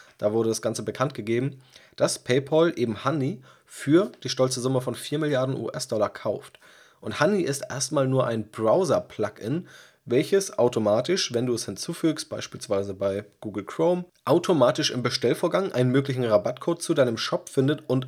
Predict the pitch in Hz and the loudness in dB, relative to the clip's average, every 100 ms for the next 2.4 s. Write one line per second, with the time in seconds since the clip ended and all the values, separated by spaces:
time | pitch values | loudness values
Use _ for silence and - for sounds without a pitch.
0 | - 107 95 - - - _ - 101 - | -2 -2 -2 -8 -12 -16 _ -10 -8 -6
1 | 123 110 104 98 90 98 98 - - - | -6 -4 -2 -4 -4 -4 -4 -8 -14 -10
2 | 90 - - | -8 -8 -10